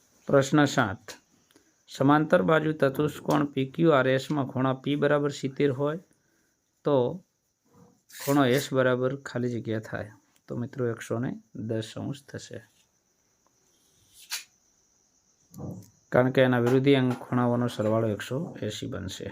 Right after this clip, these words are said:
એના પછી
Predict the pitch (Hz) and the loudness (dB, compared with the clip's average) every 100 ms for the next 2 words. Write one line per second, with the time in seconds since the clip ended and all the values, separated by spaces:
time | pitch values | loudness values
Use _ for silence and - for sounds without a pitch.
0 | - _ _ _ _ _ _ _ - - | -14 _ _ _ _ _ _ _ -20 -20
1 | - - - - - _ _ _ _ - | -18 -12 -10 -10 -16 _ _ _ _ -20
2 | - _ _ _ _ _ _ _ _ 220 | -20 _ _ _ _ _ _ _ _ -4
3 | 165 147 156 147 143 147 127 | 4 4 4 2 2 2 2